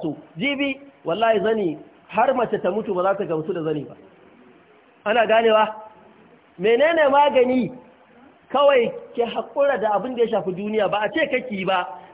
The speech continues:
amma kada ki ƙallafa wa zuciyarki. Ana ganewa? Musamman ka ce sai ka samu duniya ta hanyar da kake so. To gaskiya mutum zai shiga wahala, Allah ta'ala ya tsare mu.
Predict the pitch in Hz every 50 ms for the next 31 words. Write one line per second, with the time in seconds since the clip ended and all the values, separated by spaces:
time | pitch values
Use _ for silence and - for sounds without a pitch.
0 | - - - 220 214 214 214 226 240 254 254 247 254 269 269 254 226 - 208 202
1 | - 226 233 247 240 233 214 180 - 190 208 214 214 202 180 165 147 - 214 233
2 | 262 226 - - 214 180 175 175 175 - - - - - _ _ _ _ _ _
3 | _ _ _ _ _ _ _ _ _ _ _ _ _ - _ _ _ _ _ _
4 | _ _ _ - 220 254 247 220 226 247 247 240 233 226 233 233 240 - - -
5 | - - - 160 196 196 - 269 294 302 302 285 277 - - - 208 214 254 247
6 | 220 - 220 226 226 233 240 240 240 240 247 208 196 208 214 185 208 226 226 226
7 | 233 240 233 214 190 - - 226 233 233 240 240 240 233 226 185 160 185 170 -
8 | 226 226 - 226 185 170 - 214 269 294 - - - - - - - - - -
9 | - - _ _ _ _ _ _ - 147 160 202 - - 214 196 196 196 202 196
10 | 190 - - - - - - - - - 156 160 - 240 185 180 190 - - 156
11 | 175 175 170 160 180 190 180 175 143 - - - - - - - 185 196 208 190
12 | 180 - 175 170 175 180 185 180 160 - 165 160 160 139 120 117